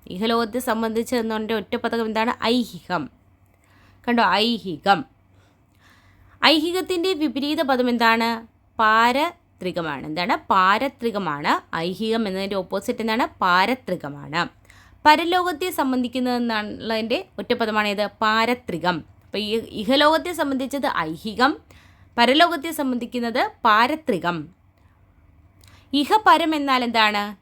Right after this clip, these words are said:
ഇഹവും പരവും എന്ന് വെച്ചാൽ ഇഹലോകവും പരലോകവും. ഇഹവും പ-, ഇഹപരം എന്ന് പറയുമ്പോൾ ഇഹലോകവും പരലോകവും. ലൗകികം എന്നാൽ എന്താണ്? ലൗകികം. ലോകത്തെ സംബന്ധിക്കുന്നതാണ് എന്തെന്ന് പറയുന്നത്? ലൗകികം. ലോകത്തെ സംബന്ധിക്കുന്നത് എന്താണ്? ലൗകികം.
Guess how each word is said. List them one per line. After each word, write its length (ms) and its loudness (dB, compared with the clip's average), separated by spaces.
ഇഹവും 380 -2
പരവും 260 2
എന്ന് 120 -6
വെച്ചാൽ 320 -4
ഇഹലോകവും 680 2
പരലോകവും. 600 4
ഇഹവും 420 -4
പ-, 180 -2
ഇഹപരം 360 2
എന്ന് 140 0
പറയുമ്പോൾ 240 -2
ഇഹലോകവും 640 0
പരലോകവും. 580 2
ലൗകികം 580 2
എന്നാൽ 260 2
എന്താണ്? 380 0
ലൗകികം. 640 0
ലോകത്തെ 600 2
സംബന്ധിക്കുന്നതാണ് 840 -2
എന്തെന്ന് 240 -4
പറയുന്നത്? 440 -4
ലൗകികം. 600 -2
ലോകത്തെ 400 -2
സംബന്ധിക്കുന്നത് 640 -2
എന്താണ്? 420 -2
ലൗകികം. 720 -2